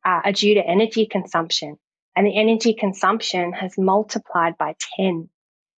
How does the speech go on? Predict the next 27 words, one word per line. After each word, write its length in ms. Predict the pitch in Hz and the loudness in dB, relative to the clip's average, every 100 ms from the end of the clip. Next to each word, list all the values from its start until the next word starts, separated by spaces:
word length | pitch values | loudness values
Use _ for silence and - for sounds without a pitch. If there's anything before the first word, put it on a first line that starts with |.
| _ | _
in 140 | 175 175 | -2 2
the 100 | 170 | 2
last 420 | 165 170 170 - | 2 2 -2 -4
century. 640 | 185 190 - 196 175 165 - | -2 0 0 2 2 0 -4
And 120 | - 247 | -2 2
if 40 | |
we 100 | 311 | 4
don't 160 | 427 453 | 4 4
do 120 | 262 | 4
anything, 560 | 196 277 - 175 254 - - _ - | 4 2 2 0 0 -2 -12 _ -6
it's 140 | 226 | -6
gonna 200 | - 277 | 0 0
be 120 | 294 277 | 0 -2
four 300 | - 220 233 | 2 2 2
times 400 | - 220 208 208 | 0 0 0 -2
more 420 | 190 202 214 175 | -2 2 2 2
just 300 | - 196 - | -4 -8 -6
in 120 | 180 | -4
this 180 | 190 - | -4 -2
century 500 | 196 190 - 175 165 | -4 -2 -2 -2 -4
alone. 460 | 165 175 202 156 160 _ _ _ _ _ _ _ - | -2 0 0 -2 -10 _ _ _ _ _ _ _ -2
This 200 | 262 277 | 0 4
is 340 | 247 - - _ _ - | 2 0 -18 _ _ 2
in 160 | 233 | 4
a 80 | 208 | 4
world 640 | 196 196 220 180 170 190 - | 2 4 4 4 2 -2 -2
where 800 | 196 190 180 180 180 180 - | 0 4 4 4 2 -2 -4